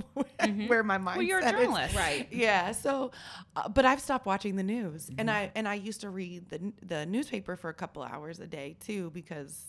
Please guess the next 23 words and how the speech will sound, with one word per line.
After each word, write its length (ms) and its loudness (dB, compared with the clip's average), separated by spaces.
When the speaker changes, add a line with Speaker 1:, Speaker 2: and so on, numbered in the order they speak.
Speaker 1:
I 100 -14
am, 160 -14
yeah, 180 -14
a 40 -14
psycho. 440 -4
And 340 2
I 80 0
stopped 320 -4
doing 280 -2
that 220 -8
too 160 -4
because 220 -8
I 100 -6
just 320 -8
can't 200 -6
handle 320 -6
it. 80 -4
Speaker 2:
It's 80 -4
Speaker 1:
So, 160 2
Speaker 2:
catabolic. 540 -2
Speaker 1:
yeah, 400 6
I'm, 160 2
like, 200 -2